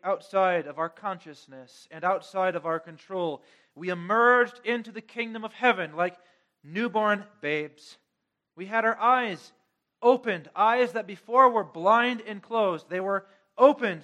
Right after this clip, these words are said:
to receive His light. We had ears that before were deaf, opened to hear His voice. We were received into His bosom. We were identified by Him as sons and daughters. We began to be nourished by Him,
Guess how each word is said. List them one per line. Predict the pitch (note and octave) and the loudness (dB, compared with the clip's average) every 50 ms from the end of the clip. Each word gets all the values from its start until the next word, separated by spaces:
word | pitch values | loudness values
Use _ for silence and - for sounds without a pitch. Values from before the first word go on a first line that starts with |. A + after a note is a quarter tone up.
| _ - | _ -14
to | F#3 F#3+ | -8 -6
receive | G3 G3 G3 - B3 C4 C4+ B3 A3 | -6 -6 -6 -6 -6 -4 -4 -2 -2
His | A#3+ A#3 F#3+ F3 | -2 -4 -4 0
light. | F#3+ G#3+ G#3 G3 E3+ C#3+ - - - _ _ - | 4 6 6 6 6 2 -4 -10 -20 _ _ -18
We | G#3 G#3+ G#3+ | -14 -10 -4
had | A3 G#3+ G#3+ G3+ G#3+ _ _ _ _ _ | -2 -2 -2 -2 -4 _ _ _ _ _
ears | A3+ C4+ C#4+ C#4+ C#4 B3+ A3 F3+ D#3 C3+ | -4 0 0 2 2 0 -2 -4 -4 -6
that | G3 G3 | -8 -8
before | F#3+ G3+ - - - A#3+ B3 B3 B3+ B3 B3 - - _ - | -8 -10 -14 -10 -4 0 2 4 4 2 0 -4 -16 _ -6
were | F#3 G#3+ G3+ | -4 -4 -4
deaf, | G#3 - A3+ A#3 A3 G3 F3 - - - _ _ _ _ _ _ _ - | -2 2 4 6 6 6 4 0 -6 -20 _ _ _ _ _ _ _ 4
opened | A#3 C4 D4+ D4 C#4+ B3+ G#3 F3+ D#3+ - - | 8 8 8 8 6 -2 -4 -4 -6 -10 -14
to | G3+ | -16
hear | F#3+ - - C4 C4 B3+ B3+ B3 B3 _ | -16 -12 -8 -4 -2 0 0 -2 -4 _
His | - A3 G#3+ F#3 | -6 -6 -6 -4
voice. | E3+ D3+ F#3+ G3+ G3+ F#3+ E3+ D#3+ - - _ _ _ - | -6 -4 0 2 4 4 2 0 -10 -20 _ _ _ -16
We | F#3 G#3+ | -12 -6
were | A3+ A3+ A3+ A3+ | -2 2 2 2
received | A3 A#3 A#3 - - - C4 C#4 C#4+ C#4 A#3+ F#3+ D3 _ _ - | 0 -2 -8 -14 -14 -12 -6 -4 -4 -2 -4 -6 -8 _ _ -14
into | G#3 A#3 G#3 A#3 G#3+ | -12 -10 -8 -6 -6
His | A3 A3 F3+ | -6 -6 -6
bosom. | D3+ C#3 G3+ A3+ A#3 G3+ E3+ F3+ D#3+ D#3+ | -4 -2 -2 -2 -2 -2 -6 -8 -8 -8
We | G#3 A#3 | -8 -4
were | A3 A3+ A3+ A3 A3+ - _ _ - | 0 0 0 0 -2 -6 _ _ -4
identified | A3 A#3+ B3 B3 C4+ C4+ C#4 C#4+ C#4 - - A#3+ G#3+ G3 G3 - | -2 -2 0 4 6 6 6 6 4 2 2 2 2 2 2 2
by | G3 F#3+ F#3 | 2 2 2
Him | F3 F3 G3 F3+ F3+ | 2 -2 -10 -10 -6
as | F3 G3+ G#3 G#3 | -4 -4 -6 -6
sons | - - C#4 C4+ B3+ A#3 G3 F#3+ | -4 -2 0 2 2 0 -2 -6
and | G#3 F#3+ E3+ | -10 -6 0
daughters. | G#3 A3 A#3 A#3 A3 G3 F3 D3+ - _ _ _ _ _ _ - | 2 4 4 4 2 0 -6 -8 -14 _ _ _ _ _ _ -10
We | A3 A#3+ | -8 -8
began | A3 A#3+ F#3 A#3 B3 B3 - | -6 -4 -2 0 0 0 -2
to | A#3 | -4
be | F3+ A#3 A3+ | -8 -8 -8
nourished | G#3 G3+ G#3 B3+ C4 C4 B3+ B3 A#3+ A#3+ - - D#3 | -6 -4 0 2 2 4 2 2 0 -4 -10 -10 -4
by | G3+ G3+ G3+ G3 F#3+ | 0 2 2 2 0
Him, | F#3 G3+ F#3 E3+ | -2 -6 -8 -8